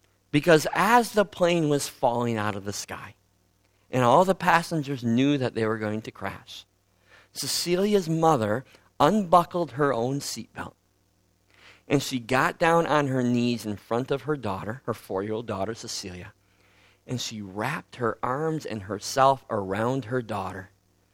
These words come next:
knowing that they were about to crash. She was loving enough to unbuckle her own seatbelt,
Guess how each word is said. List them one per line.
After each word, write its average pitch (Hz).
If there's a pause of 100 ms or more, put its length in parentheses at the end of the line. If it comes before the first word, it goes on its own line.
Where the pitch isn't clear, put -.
(380)
knowing 123
that 143
they 135
were 127
about 113
to -
crash. 98 (960)
She 170
was 135
loving 156
enough 143
to -
unbuckle 139
her 127
own 131
seatbelt, 117